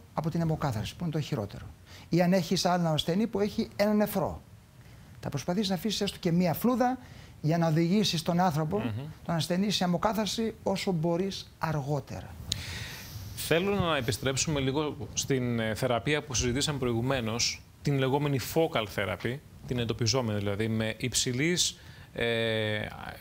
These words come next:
Speaker 2: έντασης, ε, εκπομπή ακτινοβολίας, σωστά; Αυτή μας είπατε προηγουμένως ότι εδώ, στην προκειμένη περίπτωση, μπορεί να χρησιμοποιηθεί.
Speaker 1: Θεωρητικά, ναι.
Speaker 2: Το αποτέλεσμα όμως θα είναι εξίσου καλό με μία αφαίρεση με ρομποτικό μηχάνημα;
Speaker 1: Καμία σχέση.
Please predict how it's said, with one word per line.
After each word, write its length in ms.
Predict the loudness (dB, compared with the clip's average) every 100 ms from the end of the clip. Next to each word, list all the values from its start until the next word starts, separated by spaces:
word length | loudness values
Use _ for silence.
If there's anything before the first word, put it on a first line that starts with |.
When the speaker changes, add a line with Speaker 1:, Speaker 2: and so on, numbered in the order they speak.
| -14 -12 -14 -10
Speaker 2:
έντασης, 720 | -2 0 2 2 4 4 2
ε, 180 | 2 0
εκπομπή 560 | 0 0 0 2 2 2
ακτινοβολίας, 580 | 0 0 2 2 0 0
σωστά; 420 | 2 4 4 0 -14 -14 -14 -16 0
Αυτή 380 | 4 4 4 2
μας 180 | 4 2
είπατε 220 | 2 2
προηγουμένως 680 | 4 2 4 2 2 0 0
ότι 280 | 2 2 4
εδώ, 240 | 4 4
στην 120 | 2 2
προκειμένη 420 | 0 2 0 0
περίπτωση, 420 | 0 0 0 0
μπορεί 280 | 4 4 4
να 80 | 2
χρησιμοποιηθεί. 720 | 0 -2 -2 -2 -2 -2 -4 -6
Speaker 1:
Θεωρητικά, 440 | 0 2 2 2 2
ναι. 220 | 2 -2 0
Speaker 2:
Το 120 | 2
αποτέλεσμα 560 | 2 2 2 2 2 0
όμως 380 | 2 0 -2 -6 -20 -20 -8
θα 200 | 2 2
είναι 180 | 4
εξίσου 360 | 0 0 0 2
καλό 300 | 2 2 2
με 140 | 2 0
μία 280 | 0 0
αφαίρεση 580 | 0 0 0 0 0 0 -4 -12 -2
με 100 | 0
ρομποτικό 360 | 0 0 0
μηχάνημα; 580 | -2 0 -2 -2 -4 -6 -8
Speaker 1:
Καμία 280 | -6 -4 -6
σχέση. 380 | -10 -12 -14